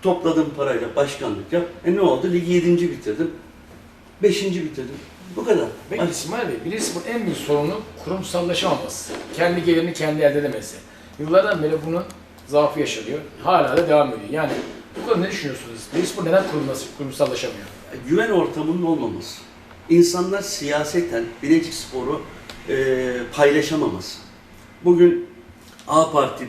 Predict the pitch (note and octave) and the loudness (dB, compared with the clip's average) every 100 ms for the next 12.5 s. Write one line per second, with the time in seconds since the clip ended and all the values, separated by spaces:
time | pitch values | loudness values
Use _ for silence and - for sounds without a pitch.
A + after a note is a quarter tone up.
0 | C3+ D3 D#3 C3+ A#2 G#2+ A#2+ D3 D#3+ - | 2 4 4 0 -6 -6 -6 -2 0 0
1 | B2 A#2 A#2+ C3+ F#3 F3 E3+ - - - | -4 -6 -6 -2 -2 0 -4 -4 -14 -20
2 | - - F3+ E3+ D#3 D#3 D3+ - E3 D#3+ | -18 0 4 6 4 2 0 2 2 2
3 | C3+ - F3 - - - - - F3 E3 | 0 -2 -4 -4 -12 -20 -20 -4 2 4
4 | C3+ G#2 - - - E3 G3 F3 D#3+ D#3+ | 4 0 -8 -16 -6 2 4 4 4 4
5 | D#3+ E3+ E3+ F#3+ F3 D#3 D#3 F3+ F3+ - | 4 6 6 8 6 6 4 2 -2 -10
6 | - - F3 F3 - D3+ C#3+ - E3 D#3+ | -8 4 6 6 6 0 -2 -6 -2 0
7 | E3+ - E3+ D3+ - - - - D#3 F#3 | 2 4 2 2 -4 -10 -16 -6 2 4
8 | F3 E3+ E3 F#3 F#3+ E3+ D#3 F3 - - | 8 8 8 4 0 0 0 -2 -2 -2
9 | D3 - - C#3+ D3 - D3 C#3+ B2 A#2 | -2 -2 -10 -6 -6 -2 -2 -2 -2 -4
10 | G2+ - - E3 F3+ F3 C#3 D3+ D3 G3 | -4 -12 -2 2 4 4 2 0 0 -2
11 | - C#3+ C#3+ E3+ - - C#3 C#3 C#3+ C#3+ | -2 -4 0 -2 -2 0 2 4 4 2
12 | B2+ D3+ C3+ F2+ | 4 2 2 -4